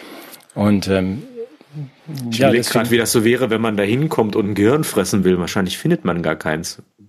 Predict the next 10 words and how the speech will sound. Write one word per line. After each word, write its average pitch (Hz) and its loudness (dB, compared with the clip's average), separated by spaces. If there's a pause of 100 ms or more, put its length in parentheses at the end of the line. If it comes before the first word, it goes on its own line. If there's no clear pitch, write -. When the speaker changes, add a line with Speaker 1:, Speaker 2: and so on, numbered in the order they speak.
(140)
Speaker 1:
<laughs> - -2
Ja, 143 0
das 101 -6
könnte 101 -4
sein, 90 -6
dass 87 -12
die 87 -18
Zombie-Apokalypse 98 -2
deshalb 92 -4
ausbleibt, 78 -6